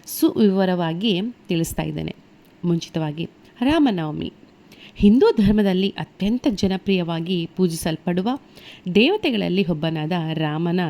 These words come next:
ಜನನವನ್ನು ಆಚರಿಸುವ ಭಾರತೀಯ ಹಿಂದೂ ಹಬ್ಬವಾಗಿದೆ. ಇದನ್ನು ವಿಷ್ಣುವಿನ ಏಳನೇ ಅವತಾರ ಎಂದು ಕರೆಯಲಾಗುತ್ತದೆ. ಅರ್ಥಾತ್ ರಾಮನದು ವಿಷ್ಣುವಿನ ಏಳನೇ ಅವತಾರ. ಸದಾ ತನ್ನ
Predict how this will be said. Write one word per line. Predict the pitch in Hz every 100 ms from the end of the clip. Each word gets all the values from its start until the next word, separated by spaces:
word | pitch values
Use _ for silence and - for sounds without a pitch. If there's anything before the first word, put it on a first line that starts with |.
| 147
ಜನನವನ್ನು | 143 180 247 311 220 196
ಆಚರಿಸುವ | - 160 160 175 170 - 233 208
ಭಾರತೀಯ | 160 170 170 175 208 240 302
ಹಿಂದೂ | 226 226 302
ಹಬ್ಬವಾಗಿದೆ. | 196 160 160 151 143 143 - - - - - -
ಇದನ್ನು | 175 165 202 262
ವಿಷ್ಣುವಿನ | 302 359 - 359 349 -
ಏಳನೇ | 220 202 202
ಅವತಾರ | 285 226 208 - 180 180 -
ಎಂದು | 170 254
ಕರೆಯಲಾಗುತ್ತದೆ. | 415 381 285 180 160 - 151 - - - - -
ಅರ್ಥಾತ್ | 160 - 160 - - - -
ರಾಮನದು | 185 165 196 254 208 175 175 185 175 247 - - - _ _ - _
ವಿಷ್ಣುವಿನ | 196 - 214 180 175 381 -
ಏಳನೇ | 202 175 165 190
ಅವತಾರ. | 370 202 156 151 147 - - - _ _ _ _ _ _ - _ _ _ _ - - - -
ಸದಾ | - 214 185 202 196 247 - _ _ _
ತನ್ನ | 202 185 190